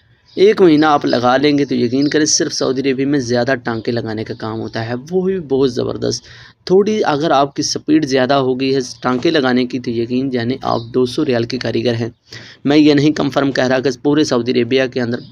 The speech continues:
पूरी ममलकत सऊदी अरेबिया के अंदर आपको दो सौ रियाल ही मिलेगा, यानी टू हंड्रेड रियाल मिलेगा, नहीं। अगर आप रियाज की बात करेंगे तो आपको एक सौ पचास से एक सौ साठ रियाल मिलेंगे।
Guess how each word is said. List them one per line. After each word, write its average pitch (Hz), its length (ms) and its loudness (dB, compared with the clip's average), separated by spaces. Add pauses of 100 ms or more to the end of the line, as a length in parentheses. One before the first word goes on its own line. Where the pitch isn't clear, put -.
पूरी 147 160 4
ममलकत 139 380 0
सऊदी 127 260 -2
अरेबिया 123 240 0
के 131 100 -4
अंदर 127 180 -2
आपको 120 360 -2
दो 123 220 -2
सौ 139 180 -4
रियाल 117 280 -4
ही 131 120 -2
मिलेगा, 117 420 -2
यानी 135 260 0
टू 139 240 -2
हंड्रेड 117 380 -2
रियाल 117 200 0
मिलेगा, 117 360 -2 (400)
नहीं। 131 380 2 (300)
अगर 180 260 4
आप 170 180 2
रियाज 139 220 0
की 151 120 -2
बात 135 200 0
करेंगे 139 280 -2
तो 156 100 -4
आपको 156 420 -2
एक 160 160 0
सौ 175 140 -4
पचास 156 400 -4
से - 120 -6
एक - 80 -8
सौ 151 100 -8
साठ 151 340 -4
रियाल 113 180 0
मिलेंगे। 117 360 -2